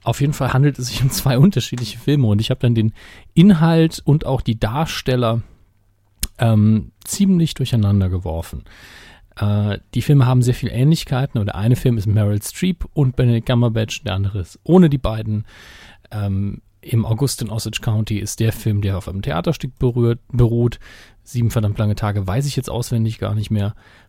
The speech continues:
Aber es sind zwei unterschiedliche Filme. Beide haben gemeinsam, dass es sich um Familie dreht, dass sie wirklich nicht oft aus diesem verdammten Haus rausgehen. In beiden Filmen gibt's einen Todesfall, der Vater stirbt. Es gibt sehr viele Gemeinsamkeiten. Und, ähm,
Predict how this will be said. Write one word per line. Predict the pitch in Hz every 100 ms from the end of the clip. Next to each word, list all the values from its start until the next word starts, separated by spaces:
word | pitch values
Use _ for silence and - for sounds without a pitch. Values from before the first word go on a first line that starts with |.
| -
Aber | 117 127 117
es | -
sind | 117
zwei | -
unterschiedliche | 101 101 - 101 -
Filme. | - 101 95 85
Beide | 98 113 123 113
haben | 107 104
gemeinsam, | 104 104 107 107 104
dass | 92
es | 101
sich | 104
um |
Familie | 104 113 156 180 151
dreht, | 127 120 117
dass | - -
sie | 107
wirklich | 135 147 -
nicht | 123 120
oft | - 110
aus | -
diesem | - 113
verdammten | 110 113 117 110
Haus | 101 131 -
rausgehen. | 110 113 - 110 110 - - -
In | 98
beiden | - 120 139
Filmen | 135 - 123 120
gibt's | 107 - 110
einen |
Todesfall, | - 143 156 147 - 131 127
der | 110
Vater | - 117 135 127
stirbt. | - 120 127 -
Es |
gibt | - 123
sehr | 160 180
viele | 175 147
Gemeinsamkeiten. | 151 139 151 113 - - - 147 - - - - - _
Und, | - 107 107 -
ähm, | 107 110